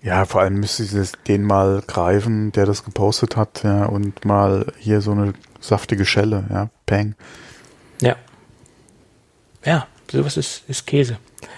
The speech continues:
Speaker 1: Naja.
Speaker 2: Ja.
Speaker 1: An die, wobei an die letzten Schlangen bei Aldi, die ich noch gesehen habe morgens, äh, das war zu Zeiten, als sie angefangen haben, die ersten P Cs da zu verkaufen.
Speaker 2: Ja, das stimmt, aber das hat sich dann ja auch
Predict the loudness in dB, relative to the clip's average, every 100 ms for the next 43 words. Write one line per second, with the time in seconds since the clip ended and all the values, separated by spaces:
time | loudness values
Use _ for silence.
0 | -20 -20 -20 -20 -20 -20 -20 _ _ -20
1 | -20 -8 -4 -2 -2 -6 _ _ _ -8
2 | -8 -8 -14 -4 0 0 2 2 2 2
3 | 2 2 2 0 -2 0 0 2 2 2
4 | 4 4 2 2 0 0 0 -2 -6 -8
5 | -8 -6 -6 -4 -4 -2 -2 0 0 2
6 | 2 2 2 0 0 2 0 0 -2 -6
7 | -10 -20 -20 -20 -20 _ -20 _ -6 -2
8 | -2 -2 -2 2 2 0 -4 0 0 2
9 | 0 0 2 0 0 -2 -2 0 0 0
10 | 2 0 -2 -6 -2 -2 -2 -4 -6 -6
11 | -2 -2 -4 -8 -16 _ _ _ _ _
12 | _ _ -12 -8 -6 0 2 0 -2 -4
13 | 0 0 0 -2 -2 -2 -6 -4 -2 0
14 | 2 2 0